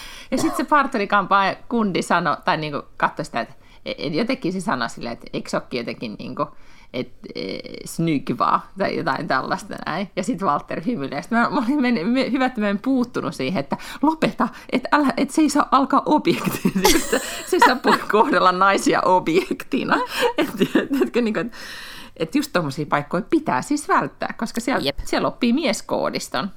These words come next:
Speaker 1: kaikesta päätellen. No, yhtä kaikki lapsen tukka lyheni ihan huomattavasti, koska se sanoi, tämä parturi, että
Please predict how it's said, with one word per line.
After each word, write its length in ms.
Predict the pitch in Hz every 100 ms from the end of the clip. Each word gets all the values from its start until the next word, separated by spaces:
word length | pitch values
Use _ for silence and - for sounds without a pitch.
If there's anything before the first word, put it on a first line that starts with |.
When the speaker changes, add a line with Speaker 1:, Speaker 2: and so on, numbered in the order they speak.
| -
Speaker 1:
kaikesta 360 | - - -
päätellen. 420 | - - - - - -
No, 220 | 175 233 247 - - -
yhtä 220 | 190 202
kaikki 380 | 196 190 175 -
lapsen 360 | 175 185 - 170
tukka 360 | 180 165 160 -
lyheni 280 | 156 151 151
ihan 140 | 147
huomattavasti, 520 | 170 156 - 143 -
koska 280 | 139 135 143
se 80 | 147
sanoi, 300 | 160 151 135 - -
tämä 160 | 139 139
parturi, 520 | 139 139 135 127 -
että 380 | - - 120